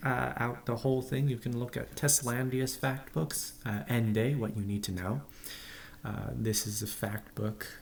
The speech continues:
uh, that is, um, published, or not published, but shown off every year. Uh, if you don't know who Teslandia is, he's a game administrator and an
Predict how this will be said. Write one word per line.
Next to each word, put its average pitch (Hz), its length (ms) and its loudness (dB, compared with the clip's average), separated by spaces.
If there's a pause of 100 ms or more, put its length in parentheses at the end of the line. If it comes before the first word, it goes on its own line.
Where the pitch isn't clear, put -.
(140)
uh, 104 320 -2
that 107 160 0
is, - 720 8 (400)
um, 110 420 0
published, 120 640 2 (1700)
or 117 100 0
not 110 240 0
published, 107 380 -6
but - 240 0
shown 135 340 4
off 110 180 2
every 95 240 0
year. 92 340 -4 (300)
Uh, 113 60 0
if 110 140 2
you 143 60 4
don't 147 120 8
know 143 60 8
who 143 120 8
Teslandia 131 720 4
is, 143 160 4
he's 107 160 0
a 107 40 0
game 110 280 6
administrator 117 580 0
and 143 220 -2
an 110 200 -6